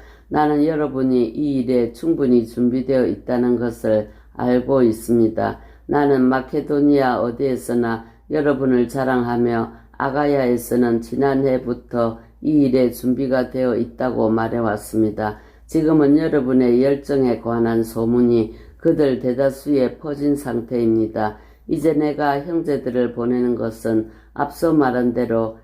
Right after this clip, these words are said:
여러분이 준비되었음을 확인하고 내가 자랑한 것이 과장된 이야기로 끝나지 않게 하려는 것입니다.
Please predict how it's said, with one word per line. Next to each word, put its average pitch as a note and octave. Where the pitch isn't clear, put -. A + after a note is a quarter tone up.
여러분이 C#3+
준비되었음을 C3
확인하고 B2
내가 D3
자랑한 C#3+
것이 B2
과장된 D#3
이야기로 B2+
끝나지 D3+
않게 C3
하려는 A#2
것입니다. A2